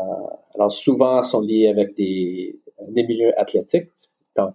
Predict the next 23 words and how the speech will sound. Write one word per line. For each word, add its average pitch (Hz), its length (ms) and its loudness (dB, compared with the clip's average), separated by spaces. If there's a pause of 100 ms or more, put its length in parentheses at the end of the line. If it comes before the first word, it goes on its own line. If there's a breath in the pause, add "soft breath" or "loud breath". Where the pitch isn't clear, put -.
que 92 80 2
le 95 280 0
nom, 110 240 -8
athletic 101 360 -2
therapist. 143 560 0 (400 loud breath)
Et, 101 360 0
euh, 92 260 0 (1120)
ouais, 117 180 4
et 110 60 -4
c'est - 180 -4
comme 107 220 -2
des, 98 340 0 (200)
c'est - 200 -8
des 117 100 0
premiers 147 340 0
répondeurs 123 760 2
et 120 140 -2
aussi, 117 680 -4 (160)
euh, 95 600 0
des 104 100 -4
premiers 120 240 -2
répondeurs 107 580 0
pour 98 420 -2